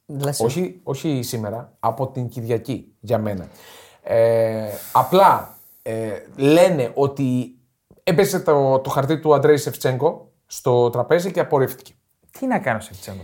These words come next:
Speaker 3: τώρα, εντάξει.
Speaker 2: Νομίζω ότι θα είναι το χειρότερο δυνατό για την προπονητική του καριέρα να αναλάβει αυτή τη Μίλαν αυτή τη στιγμή.
Speaker 3: Ε, ρε εσύ, Ζιρού. Δηλαδή, πώς γίνεται, δηλαδή, είσαι ο Ζιρού. Έχεις πάρει Μουντιάλ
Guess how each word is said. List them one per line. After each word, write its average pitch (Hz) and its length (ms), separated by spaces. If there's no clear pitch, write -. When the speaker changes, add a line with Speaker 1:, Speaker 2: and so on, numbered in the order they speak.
Speaker 3:
τώρα, 92 120
εντάξει. 123 340
Speaker 2:
Νομίζω 170 360
ότι 196 320
θα 165 200
είναι 190 460
το 175 120
χειρότερο 165 600
δυνατό 143 420
για 175 120
την 143 100
προπονητική 143 480
του - 80
καριέρα 165 360
να 165 120
αναλάβει 151 380
αυτή 147 200
τη 135 100
Μίλαν 143 360
αυτή 151 260
τη 131 80
στιγμή. 123 460
Speaker 3:
Ε, 156 200
ρε 156 100
εσύ, 156 360
Ζιρού. 127 400
Δηλαδή, 170 300
πώς 190 360
γίνεται, 165 320
δηλαδή, 123 480
είσαι 220 220
ο - 20
Ζιρού. 160 500
Έχεις - 240
πάρει 127 260
Μουντιάλ 123 520